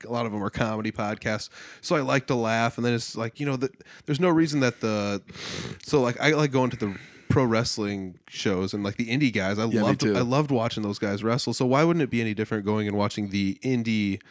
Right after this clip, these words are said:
Speaker 1: comedians,
Speaker 2: Yeah.
Speaker 1: you know, go out and do their comedy?
Speaker 2: Yeah, you never know. I'm, I'm, <sighs> I mean, I joke around about this, and, like, I'm realistic. I, I, I think I'm good, but I think there's t-, like, I'm gonna be in L A next week, and there are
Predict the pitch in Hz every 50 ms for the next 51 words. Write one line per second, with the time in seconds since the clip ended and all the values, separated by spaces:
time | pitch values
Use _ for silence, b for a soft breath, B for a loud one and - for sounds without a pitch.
0 | b b - 131 123 127 135 139 127 107 95 95 101 104 107 110 - - - -
1 | 165 190 190 127 131 131 120 107 101 104 110 110 135 - - 117 127 123 127 123
2 | 120 120 113 117 120 120 110 98 92 - - 131 147 180 180 131 95 78 65 -
3 | - - 196 214 196 175 175 175 190 175 170 165 147 151 170 196 196 143 127 127
4 | 131 - - - 135 135 139 147 151 135 - - - - - - 131 131 143 139
5 | 135 135 123 - - - - - - 139 139 117 - - 135 139 135 - 107 107
6 | 107 120 127 135 120 107 98 98 - 110 113 - - 147 139 - - 110 120 104
7 | - - - _ - - 127 135 131 120 113 104 98 101 95 - - - 107 95
8 | - - - - - _ _ _ _ 110 - - - 120 139 151 - - - 147
9 | 160 - - 175 143 123 110 104 104 92 101 104 107 110 117 120 117 98 - -
10 | 123 110 - - - - 120 85 - - 117 104 92 - - 95 87 - - -
11 | - - - - 98 110 110 101 - - _ _ _ _ - - 113 120 120 123
12 | 120 113 101 104 107 104 101 69 98 110 110 110 113 113 107 101 90 - - -
13 | 110 110 110 104 92 - - - _ _ _ _ _ - 110 107 104 110 107 107
14 | 104 95